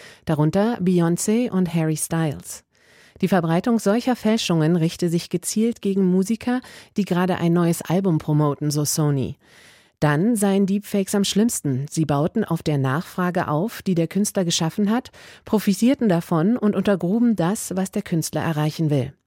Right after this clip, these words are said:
Laut Sony nimmt die Zahl der auf diese Weise generierten Songs stetig zu, da K-I-Technologie immer kostengünstiger und leichter zugänglich wird. Die entdeckten Titel machten demnach nur einen Bruchteil der Gesamtzahl aus.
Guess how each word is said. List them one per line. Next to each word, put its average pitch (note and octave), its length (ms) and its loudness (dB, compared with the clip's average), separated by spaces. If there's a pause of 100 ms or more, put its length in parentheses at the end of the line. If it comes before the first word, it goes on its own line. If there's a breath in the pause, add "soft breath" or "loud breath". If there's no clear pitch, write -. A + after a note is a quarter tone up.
(540 soft breath)
Laut C#3+ 240 0
Sony D#3 380 2
nimmt G3 260 2
die E3+ 120 -2
Zahl E3+ 440 0
der E3 240 -2
auf D#3 120 -4
diese G3+ 360 -2
Weise E3+ 340 0
generierten D#3 680 0
Songs E3+ 460 -2
stetig - 420 -2
zu, F3 320 0 (340 loud breath)
da C3+ 180 2
K-I-Technologie D#3+ 1000 0
immer F#3 300 0
kostengünstiger G#3 920 -2
und G#3 140 -2
leichter D#3+ 360 -2
zugänglich E3+ 540 -2
wird. C3 300 -2 (560 soft breath)
Die F#3 80 4
entdeckten G3+ 340 2
Titel B3+ 480 2
machten A3 420 0
demnach F#3+ 600 0
nur G#3 120 0
einen G#3 300 0
Bruchteil D3 640 -4
der C#3 180 -4
Gesamtzahl D3+ 680 -4
aus. A#2+ 480 -8